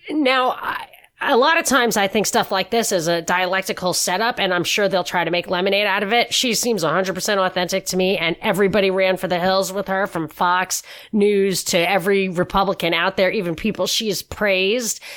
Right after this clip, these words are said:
And she stands by the things that she says. She's very kind of Sean Hannity,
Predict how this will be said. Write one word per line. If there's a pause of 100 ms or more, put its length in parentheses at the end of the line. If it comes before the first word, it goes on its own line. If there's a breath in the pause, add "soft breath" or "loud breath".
(240 loud breath)
And
she
stands
by
the
things
that
she
says.
She's
very
kind
of (180 loud breath)
Sean
Hannity,